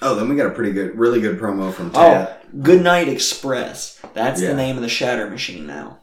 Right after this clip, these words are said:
Speaker 1: Yes. Oh,
Speaker 2: Yes.
Speaker 1: yes. 'Cause
Speaker 2: I
Speaker 1: I
Speaker 2: couldn't remember it last week, so
Speaker 1: Okay.
Speaker 2: yeah, that's the name of it. It's the Goodnight Express.
Speaker 1: Right.
Speaker 2: Which is a good fucking name.
Speaker 1: Um,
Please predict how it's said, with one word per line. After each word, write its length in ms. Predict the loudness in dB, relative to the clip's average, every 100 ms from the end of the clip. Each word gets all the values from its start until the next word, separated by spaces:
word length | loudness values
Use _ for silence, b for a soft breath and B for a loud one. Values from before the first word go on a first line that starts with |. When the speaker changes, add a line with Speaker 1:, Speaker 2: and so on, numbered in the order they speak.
| -6
Speaker 1:
Yes. 460 | -6 -6 -12 -20 -20 _ -14
Oh, 100 | -14
Speaker 2:
Yes. 240 | -12 -12
Speaker 1:
yes. 340 | -12 -12 -20 -20 _ _ _
'Cause 140 | -4
Speaker 2:
I 40 | -2
Speaker 1:
I 40 |
Speaker 2:
couldn't 260 | 4 4 4
remember 340 | 2 2 2
it 60 | 4
last 360 | 2 0 -4
week, 280 | -6 -6 -8
so 280 | -8 -4 -4
Speaker 1:
Okay. 180 | -6 -10 -14
Speaker 2:
yeah, 320 | -8 -6 -4 -6
that's 260 | -6 -6
the 100 | -8
name 260 | -4 -4 -4
of 140 | -4
it. 100 | -6
It's 120 | -8
the 140 | -6 -4
Goodnight 460 | -2 -2 -2 -2 -4
Express. 720 | -8 -10 -10 -12 -14 -16 -18 B B B
Speaker 1:
Right. 220 | -6 -6
Speaker 2:
Which 140 | -2 -2
is 100 | -2
a 40 |
good 160 | -4 -4
fucking 320 | -4 -6 -6
name. 320 | -12 -14 -18 -20 _ b b b b b b b b b b b b b b b b -12
Speaker 1:
Um, 760 | -6 -4 -2 0 -2 -4 -8